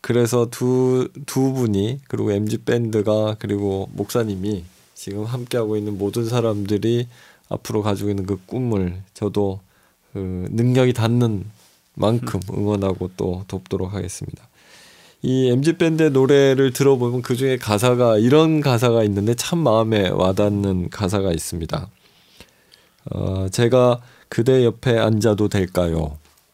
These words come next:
Speaker 1: 그대 놀라지 않게 마음으로 이야기할게요." 이런 가사가 있는데 참,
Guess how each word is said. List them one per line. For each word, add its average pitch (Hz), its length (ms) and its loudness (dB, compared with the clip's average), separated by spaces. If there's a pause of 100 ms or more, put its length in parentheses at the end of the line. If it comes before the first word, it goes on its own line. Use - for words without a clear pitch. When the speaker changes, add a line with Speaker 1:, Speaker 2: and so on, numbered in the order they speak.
(1200)
Speaker 1:
그대 131 300 4
놀라지 127 500 6
않게 113 380 2
마음으로 101 600 2
이야기할게요." 95 960 0 (560)
이런 143 360 4
가사가 107 580 2
있는데 87 380 0
참, 165 500 0